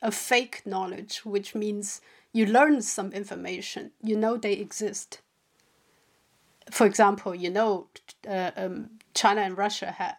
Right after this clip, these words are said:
had announced so-, a new order, but you have no real understanding what it means. And then there is real knowledge,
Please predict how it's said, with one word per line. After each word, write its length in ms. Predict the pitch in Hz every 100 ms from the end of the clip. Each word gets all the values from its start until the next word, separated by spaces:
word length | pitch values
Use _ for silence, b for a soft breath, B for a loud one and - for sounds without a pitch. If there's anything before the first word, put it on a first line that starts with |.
| _
had 440 | - 202 185 - _ - - _
announced 680 | 214 208 202 196 - - -
so-, 160 | 220 -
a 80 | 202
new 360 | 208 196 190 208
order, 440 | 196 190 - - - _ _ _ _ _ _ _ _ - -
but 100 | 226
you 100 | 226
have 200 | 208 196
no 460 | 202 208 214 226
real 300 | 220 196 202
understanding 840 | 196 196 190 - 190 175 165 170
what 160 | 180 180
it 160 | 208 196
means. 560 | 208 190 - - - - _ _ _ _ _ _ _ _ _ _ -
And 140 | 208
then 160 | 240 247
there 180 | 226 214
is 180 | 196
real 220 | 214 254 240
knowledge, 640 | 208 202 170 196 -